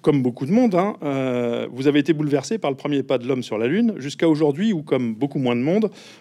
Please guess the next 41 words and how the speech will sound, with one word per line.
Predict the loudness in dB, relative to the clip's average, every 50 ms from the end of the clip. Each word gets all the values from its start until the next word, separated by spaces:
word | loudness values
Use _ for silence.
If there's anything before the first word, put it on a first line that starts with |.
| _ _
vous | -8 -6 -2
dirigez | 0 2 2 2 2 2 2
le | 2 2 0
centre | 0 0 -2 -2 -2
de | -2 -2
recherche | -2 -2 -2 -4 -6 -6 -8 -8
Carl | -6 -4 -4 -4
Sagan | -4 -6 -6 -4 -2 -4 -4 -6 -8 _ -10
à | -6 -6 -6
l'Institut | -6 -8 -10 -14 -16 -14 -14
du | -14 -14
ceti | -6 -4 -4 -4 -4 -6 -6 -4
aux | -2 -2
États-Unis. | -2 0 0 0 0 0 0 -4 -6 -8 -12 _ _ _ _ -20 -20 -20 -20 -20 _ _ _
Alors, | -6 -6 -6
si | -6 -8 -8
le | -2
chemin | 0 2 2 2 2
parcouru | 0 -2 -2 -2 0 2 2 2
est | 2 0
évidemment | -2 -2 0 0 0 0
impressionnant, | -2 -2 -2 -4 -4 -2 -2 0 0 2 0
ce | 0 -2
qui | -4
m'a | -4 -4
encore | -4 -4 -2 0 0 0 -2 -4
plus | -8 -10
séduit | -4 -2 -4 -2 -2 -4
dans | -4 -2
votre | -2 -2 -2 -4
livre, | -4 -4
c'est | -2 -2 -2
l'enthousiasme | -2 -2 -4 -6 -6 -4 -2 -2 -2 -2 -4 -8
scientifique | -8 -6 -8 -8 -8 -8 -8 -6 -6 -8 -6
que | -6 -6
vous | -2 0
avez | 0 0 2
déployé | 0 0 0 0 0 0 0
pour | 0 -2 -4
accomplir | -4 -4 -6 -8 -8 -10 -8
cela. | -6 -6 -6 -6 -8